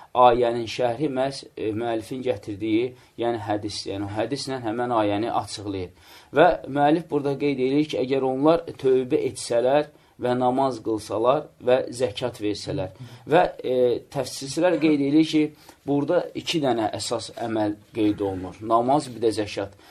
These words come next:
Və deyir, başqa əməllər niyə görə qeyd olunmur? Və bəziləri qeyd eləyir ki, çünki bu nazil olan vaxtı, yəni,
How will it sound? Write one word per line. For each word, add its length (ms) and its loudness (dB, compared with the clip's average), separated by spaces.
Və 140 6
deyir, 200 0
başqa 460 2
əməllər 560 2
niyə 260 -4
görə 220 0
qeyd 260 0
olunmur? 400 2
Və 120 2
bəziləri 460 6
qeyd 240 2
eləyir 260 4
ki, 160 6
çünki 380 0
bu 320 2
nazil 500 0
olan 240 2
vaxtı, 540 0
yəni, 220 0